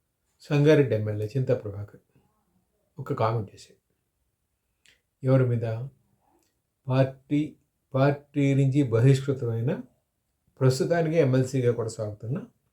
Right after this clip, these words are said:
కల్వకుంట్ల కవిత మీద. ఆమె పార్టీలో ఉన్నంతసేపు ఆమె మీద వీళ్ళెవ్వరూ ఒక్క కామెంట్ కూడా చేయలేదు. They never made any comment.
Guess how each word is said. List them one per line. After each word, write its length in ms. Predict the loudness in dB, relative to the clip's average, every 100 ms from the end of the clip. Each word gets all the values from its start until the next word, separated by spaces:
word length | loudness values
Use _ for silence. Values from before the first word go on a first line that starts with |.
| _ _ _ _ _ _ -4
కల్వకుంట్ల 500 | 2 4 2 0 -4
కవిత 320 | -4 -6 -8
మీద. 140 | -20 -20 _ _ _ _ _ _ _ _ _ _ _ _ _ _ _ -10
ఆమె 320 | -2 0 4 2
పార్టీలో 1040 | 2 2 0 -2 -4 0 2 2 4 4
ఉన్నంతసేపు 1300 | 2 -2 -6 -8 -10 _ -10 -8 -6 -8 -8 -18 -20 _ _ _ _ _ _ _ _ _ _ -6
ఆమె 340 | 0 2 4 4
మీద 240 | 4 2
వీళ్ళెవ్వరూ 680 | 2 2 2 0 0 2 4
ఒక్క 240 | 2 0
కామెంట్ 360 | -2 -2 -2 -8
కూడా 160 | -12
చేయలేదు. 420 | -12 -16 -20 _ _ _ _ _ _ _ _ _ -6
They 120 | 0 2
never 160 | 4 2 0
made 120 | -4
any 160 | -8
comment. 340 | -14 -20 _